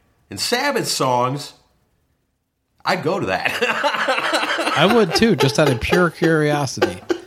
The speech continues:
Speaker 2: Um, commissioned by Birming-, Birmingham's Royal Ballet director Carlos Acosta and Ballet Now, the ballet will include eight specially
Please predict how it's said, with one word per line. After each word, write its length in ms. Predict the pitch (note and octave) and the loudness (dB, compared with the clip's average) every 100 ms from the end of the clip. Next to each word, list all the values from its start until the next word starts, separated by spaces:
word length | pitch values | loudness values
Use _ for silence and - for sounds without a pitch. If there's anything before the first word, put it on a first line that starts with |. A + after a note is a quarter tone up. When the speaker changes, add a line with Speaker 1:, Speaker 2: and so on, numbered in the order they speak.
| - - - - C#4+ | -6 -6 -6 -8 -2
Speaker 2:
Um, 500 | D3+ D3 C3 C#3 D#3 E3+ F3 - - | 2 2 0 -4 -10 -14 -16 -18 -8
commissioned 640 | - D#3 D#3+ E3 F#3+ F3 D#3+ | -2 2 2 2 0 0 2
by 260 | D#3+ D#3+ | 4 4
Birming-, 600 | D3+ C3 C3+ D#3 F3 D#3 - | 2 0 2 4 2 0 -2
Birmingham's 840 | C3 D3+ F3+ F3+ F3+ E3+ D#3 - - | 2 2 4 2 2 0 -2 -6 -8
Royal 460 | B2+ C3+ D#3 E3+ | 0 4 4 4
Ballet 720 | C#3 C3+ C#3 C#3 C#3 C#3+ C#3 - _ | 2 0 2 2 0 0 -2 -6 _
director 640 | - A#2+ C3+ - B2+ B2 A#2 - - | -4 0 0 0 -2 0 -4 -8 -10
Carlos 460 | - D#3 E3 D#3 C3 | 0 4 4 2 -2
Acosta 640 | - C#3+ C3 - G#2 G#2 - _ _ _ _ _ _ | 0 0 0 -4 -6 -8 -12 _ _ _ _ _ _
and 160 | A2+ A2 | -14 -2
Ballet 360 | C3+ C3 D3 C#3 | 0 2 2 2
Now, 420 | C3+ A#2 G#2+ A2+ | 2 0 -4 -6
the 100 | B2 | -2
ballet 420 | C#3 C#3 C#3+ C#3+ | 2 4 4 2
will 200 | C3 B2 | 0 -2
include 340 | A#2+ - C3+ - | -2 0 -2 0
eight 220 | C#3+ E3+ - | 0 2 0
specially 680 | - D3 C#3+ E3 D#3 D#3 | 0 2 2 2 2 0